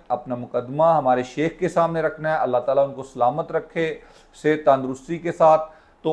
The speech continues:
उसके बाद उनका साया हमारे सरों पे हमेशा सलामत रहे।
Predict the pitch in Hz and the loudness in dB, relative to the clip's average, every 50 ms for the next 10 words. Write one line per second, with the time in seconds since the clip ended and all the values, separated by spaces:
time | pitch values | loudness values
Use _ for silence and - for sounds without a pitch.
0 | - - 180 165 - - - _ _ - 196 160 147 165 165 160 - 165 151 147 | -2 -2 -4 -4 -4 -8 -16 _ _ -2 0 4 8 8 8 8 6 0 -6 0
1 | - 160 156 - 151 139 147 160 160 151 143 131 131 135 143 143 143 - 139 147 | 0 0 2 6 8 8 10 10 8 6 6 4 4 4 4 4 2 2 2 2
2 | 151 143 151 135 117 110 110 110 - 190 185 185 170 156 147 147 147 151 143 147 | 2 2 0 -2 -2 -4 -6 2 4 4 4 6 4 2 2 2 0 0 2 2
3 | 143 | 2